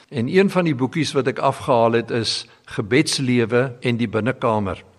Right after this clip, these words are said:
En ek het so begin lees weer in die voorwoord en toe lees ek hierdie interessante stelling van 'n sekere dominee Heffer. Hy skryf oor 'n groot te veel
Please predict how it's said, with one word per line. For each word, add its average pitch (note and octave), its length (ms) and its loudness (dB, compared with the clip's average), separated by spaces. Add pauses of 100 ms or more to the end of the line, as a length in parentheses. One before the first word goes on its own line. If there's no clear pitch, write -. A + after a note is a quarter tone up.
(240)
En D3+ 220 2
ek G3+ 160 2
het A#3+ 120 0
so B3+ 120 2
begin A#3 320 4
lees G3+ 340 4
weer D#3+ 500 4
in E3+ 100 2
die D#3+ 140 0
voorwoord F#3+ 840 2 (280)
en E3+ 100 0
toe A3+ 140 0
lees A#3 280 4
ek A3+ 120 0
hierdie F#3+ 260 -2
interessante F#3 1000 2
stelling A#2 760 0
van D#3+ 240 2
'n C3 320 2
sekere A3 560 0
dominee C#3+ 440 2 (120)
Heffer. C3 480 2 (400)
Hy C3+ 160 2
skryf G#3+ 560 2
oor F3 260 4
'n C#3+ 120 2
groot B3 840 2
te A3+ 120 4
veel E3+ 580 4